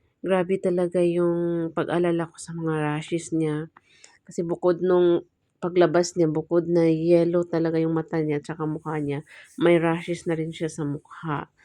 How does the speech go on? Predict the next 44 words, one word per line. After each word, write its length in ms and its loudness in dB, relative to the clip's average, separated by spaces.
So, 160 2
ilalagay 560 6
ko 80 2
na 160 4
lang 160 2
sa 160 -4
screen, 560 0
guys, 640 0
yung 160 -4
mga 400 -2
cream 240 0
na 160 -2
ginamit 560 -4
ko 240 -14
sa 160 -6
rashes 480 -4
ni 80 -2
baby 160 -2
kasi 240 -4
marami 400 0
din 160 -6
kaming 240 -2
natatry 480 -6
ng 80 -4
mga 400 -6
cream. 480 -8
So, 160 -2
ayan, 240 6
nilalagyan 560 2
ko 80 -4
siya 160 -8
dyan 240 -2
ng 120 -2
cornstarch 560 2
kasi 240 -2
akala 400 -4
ko 160 -4
magiging 400 0
okay 320 -2
siya 160 -8
sa 80 -4
cornstarch 480 -4
kasi 240 -2
yung 240 -2